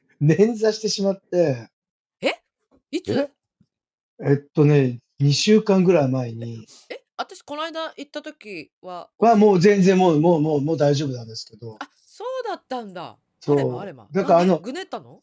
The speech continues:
Speaker 1: 千-、千秋楽のあたりもちょっと腫れてたんですよ、その時。
Speaker 2: あ、えー？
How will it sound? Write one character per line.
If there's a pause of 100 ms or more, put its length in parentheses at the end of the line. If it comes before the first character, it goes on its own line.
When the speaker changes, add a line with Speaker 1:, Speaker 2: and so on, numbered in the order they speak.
(120)
Speaker 1:
千-、
千
秋
楽
の
あ (160)
た
り
も
ち
ょ
っ
と
腫
れ
て
た
ん
で
す
よ、
そ
の
時。 (120)
Speaker 2:
あ、
え
ー？